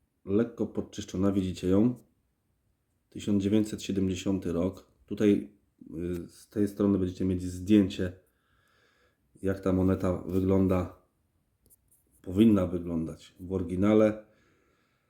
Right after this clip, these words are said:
Y, byliśmy, jesteśmy, będziemy. No niestety, y, przez te pięćdziesiąt trzy lata zeżarło ją, nie wiem, ile w tej ziemi leżała.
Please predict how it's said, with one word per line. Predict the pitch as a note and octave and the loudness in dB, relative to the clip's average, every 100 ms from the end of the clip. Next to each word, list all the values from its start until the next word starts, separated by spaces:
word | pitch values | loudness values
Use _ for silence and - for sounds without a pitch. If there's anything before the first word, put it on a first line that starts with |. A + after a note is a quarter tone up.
| _ _ _ _ _ | _ _ _ _ _
Y, | F2+ F2 | -4 -2
byliśmy, | E2+ G#2 C3+ - A#2+ | 4 6 6 4 4
jesteśmy, | A2+ G#2 - G#2+ - G2 | 4 4 2 -4 -2 -4
będziemy. | F#2 F#2+ F#2 G2 F#2+ G2+ A#2+ B2 - _ _ _ _ _ _ _ _ _ - | 0 0 2 2 4 2 2 -2 -14 _ _ _ _ _ _ _ _ _ -8
No | G2+ | 0
niestety, | A2 G#2+ - G#2+ - F#2+ F#2 - _ _ _ - | 2 2 2 -2 0 -2 -4 -12 _ _ _ -12
y, | F2+ F2+ E2 | -6 -6 -6
przez | - F#2 - | -8 -12 -8
te | F2 | -8
pięćdziesiąt | G2 F#2+ G2+ - F#2 F2+ - | -4 -2 -2 -2 -6 -6 -14
trzy | - - | -16 -8
lata | F#2+ F#2 F2+ F2 - | -6 -4 -6 -8 -12
zeżarło | F2+ G2 F#2 F#2+ F#2+ F#2 F2+ | -4 -2 0 0 0 0 0
ją, | F2+ F2 E2 G2 | 0 -4 -8 -8
nie | F#2 | -4
wiem, | F2+ D2+ | -4 -2
ile | F2 | -4
w | E2 | -6
tej | F2 | -8
ziemi | F2 F2+ E2+ | -6 -6 -6
leżała. | D#2 F2 G2+ G2 F#2 | -6 0 2 2 0